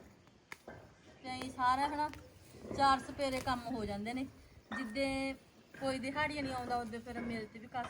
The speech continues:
ਹੋ ਜਾਣਾ ਕਿ ਮੱਝਾਂ ਮੁੱਝਾਂ ਬੰਨ੍ਹ ਦਿੰਦੇ ਨੇ ਸਰਦਾਰ ਜੀ।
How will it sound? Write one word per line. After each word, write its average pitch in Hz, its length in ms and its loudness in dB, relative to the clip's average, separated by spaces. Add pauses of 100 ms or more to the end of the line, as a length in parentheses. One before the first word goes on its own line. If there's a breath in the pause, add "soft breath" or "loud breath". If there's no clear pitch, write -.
(120)
ਹੋ 208 60 -6
ਜਾਣਾ 202 280 -6
ਕਿ 214 240 -8
ਮੱਝਾਂ 214 500 -6
ਮੁੱਝਾਂ 240 300 -4
ਬੰਨ੍ਹ 233 380 0
ਦਿੰਦੇ 269 240 -4
ਨੇ 247 120 -4
ਸਰਦਾਰ 233 400 -4
ਜੀ। 254 160 -2